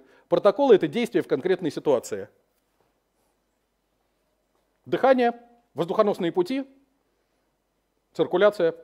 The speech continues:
дыхание, да? Это протокол. А, протоколы совсем короткие. Вот Wisconsin Madison протокол. Предназначен для менее опытного персонала и использования в конкретных ситуациях. Первичная лимфома, используйте Wisconsin Madison протокол, никто вас не отругает.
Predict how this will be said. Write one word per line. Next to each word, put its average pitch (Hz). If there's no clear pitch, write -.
дыхание, 107
да? 180
Это 170
протокол. 123
А, 123
протоколы 220
совсем 220
короткие. 208
Вот -
Wisconsin 208
Madison 170
протокол. 139
Предназначен 202
для 185
менее 196
опытного 175
персонала 196
и 147
использования 156
в -
конкретных 147
ситуациях. 113
Первичная 139
лимфома, 131
используйте 123
Wisconsin 110
Madison 107
протокол, -
никто 120
вас 120
не 113
отругает. 87